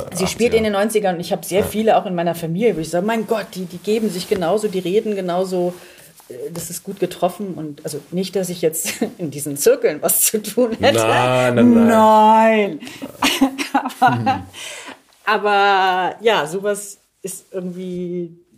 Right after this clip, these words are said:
Speaker 1: schön, diese Parallelen, die man dann so entdecken kann, auch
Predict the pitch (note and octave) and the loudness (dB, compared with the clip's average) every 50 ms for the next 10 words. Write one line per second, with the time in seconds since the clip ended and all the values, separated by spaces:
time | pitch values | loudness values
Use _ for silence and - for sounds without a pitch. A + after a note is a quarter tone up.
0 | _ - - - A3 A3+ F#3 D3 C#3+ C#3+ D3 D#3 D3 - E3 D3+ D#3 D#3 D#3+ F3+ | _ -12 -4 -2 0 0 0 0 -4 -6 -8 -10 -12 -10 -8 -6 -4 -4 -2 -2
1 | F3 D3 B2+ B2+ C3+ C#3 E3+ - D#3 D#3 D3 C3+ C3 C3+ C3+ C#3 C3+ - D3 C#3+ | 0 -2 -2 -2 -6 -12 -14 -14 -12 -10 -8 -8 -8 -10 -12 -12 -14 -10 -10 -8
2 | C#3 C#3 C3+ D3+ D3+ D3 - B2 A#2+ - B2+ A#2 A#2 - - A#2 A#2 - - | -8 -8 -6 -6 -6 -6 -8 -12 -14 -14 -16 -16 -14 -12 -10 -10 -10 -10 -12